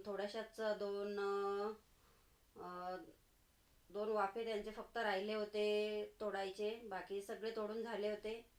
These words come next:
तर आता इकडे सगळ्या शिमला मिरच्या तोडून झाले त्या आहे आणि, अ,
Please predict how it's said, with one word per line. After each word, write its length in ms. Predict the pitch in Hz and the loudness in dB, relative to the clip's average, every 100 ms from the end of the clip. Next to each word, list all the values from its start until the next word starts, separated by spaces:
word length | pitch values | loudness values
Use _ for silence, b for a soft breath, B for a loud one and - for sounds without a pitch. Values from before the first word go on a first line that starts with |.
| b b b - | b b b -10
तर 60 | 185 | -6
आता 140 | 190 | -2
इकडे 340 | 196 196 202 208 | -2 0 -2 0
सगळ्या 300 | 214 196 202 | 0 0 0
शिमला 320 | 208 196 196 | 0 0 0
मिरच्या 260 | 196 196 202 | 0 -2 -4
तोडून 380 | 208 185 190 | -4 -2 -2
झाले 260 | 202 202 190 | -2 -2 -4
त्या 200 | 190 196 | -4 -2
आहे 160 | 185 190 | 0 0
आणि, 460 | 185 196 208 202 - B B B B | 2 0 0 -4 -10 B B B B
अ, 320 | 175 180 190 | -2 4 4